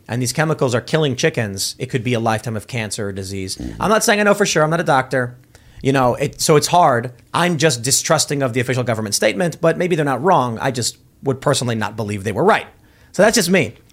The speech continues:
Speaker 1: But we got some other, uh, some other shocking news, too, because, as I mentioned, uh, we have this tweet from The Recount. A moment ago, I was talking about how Tucker Carlson suggested we may be under attack.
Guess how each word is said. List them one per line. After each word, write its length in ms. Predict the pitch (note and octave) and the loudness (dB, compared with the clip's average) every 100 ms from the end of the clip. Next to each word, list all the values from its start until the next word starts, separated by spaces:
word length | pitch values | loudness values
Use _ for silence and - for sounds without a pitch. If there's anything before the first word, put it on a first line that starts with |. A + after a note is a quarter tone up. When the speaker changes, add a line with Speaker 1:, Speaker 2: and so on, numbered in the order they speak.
| - - - | -20 -20 -2
Speaker 1:
But 100 | D#3+ | 4
we 80 | G3+ | 4
got 140 | B3+ | 4
some 120 | B3+ A#3 | 4 4
other, 200 | A#3 G#3 - | 4 4 2
uh, 140 | E3 D3 | 2 4
some 160 | E3+ | 4
other 140 | F3 F3+ | 4 4
shocking 400 | - D#3 D3 C#3+ | 4 2 2 2
news, 180 | C3+ B2 | 2 4
too, 200 | F3+ C#3+ | 4 4
because, 420 | B2 D3 B2+ - - - - - | 4 4 4 2 -6 -20 -8 0
as 100 | A3 | 2
I 80 | C4+ | 4
mentioned, 440 | A3+ F#3+ F#2 F2+ - - - - - - - | 2 2 0 -4 -12 -12 -12 -16 -16 -8 2
uh, 180 | E3 D#3 | 4 6
we 60 | |
have 100 | B3+ | 6
this 120 | B3+ - | 4 2
tweet 200 | G#3 - | 2 4
from 120 | E3+ | 4
The 80 | C3+ | 4
Recount. 480 | D#3 C3+ F#2 - - - - | 4 2 -2 -4 -12 -18 -2
A 60 | - | 4
moment 200 | B3 D4 | 4 6
ago, 100 | A3+ | 4
I 60 | F#3 | 4
was 100 | D#3+ | 4
talking 240 | E3+ E3 | 4 4
about 160 | D#3 C#3+ | 4 2
how 80 | C3 | 2
Tucker 280 | F#3 F#3 | 2 0
Carlson 540 | - E3 D#3 D3 - A#2+ | 0 4 4 4 2 0
suggested 500 | D3 A2+ D3 - C3+ | 0 2 2 2 0
we 100 | C#3+ | 0
may 220 | C3+ F3+ | 0 0
be 220 | F3 F#3 - | 0 -4 -2
under 300 | C#3+ C#3 C#3+ | -2 0 -2
attack. 560 | B2 - A#2 - - | -2 -2 -2 -4 -10